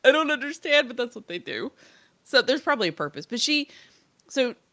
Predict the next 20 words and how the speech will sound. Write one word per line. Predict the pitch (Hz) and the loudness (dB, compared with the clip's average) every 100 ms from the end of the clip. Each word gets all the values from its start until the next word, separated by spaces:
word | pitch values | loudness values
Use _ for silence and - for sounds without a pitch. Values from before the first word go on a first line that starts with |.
| _ _ _ - | _ _ _ -8
she | 294 | -6
texted | 269 311 302 294 240 | -2 -2 -2 -6 -4
me, | 247 214 - | -2 -2 -2
and | 196 196 | -4 -4
she | - | -8
said, | 233 214 190 180 175 170 - _ _ _ _ _ _ | -4 0 2 4 2 0 -10 _ _ _ _ _ _
"That | 190 170 | 0 0
was | 196 | 0
not | 185 151 | -2 0
what | 165 | -2
I | |
was | 165 160 | -2 -4
told | 190 170 | -4 -4
it | 190 | -6
was | 202 | -8
going | 226 233 | -8 -8
to | 226 | -8
be. | 233 294 330 349 _ _ _ _ _ _ _ _ _ - | -8 -6 -6 -8 _ _ _ _ _ _ _ _ _ 0
That | 175 143 | 2 2
was | 170 | -2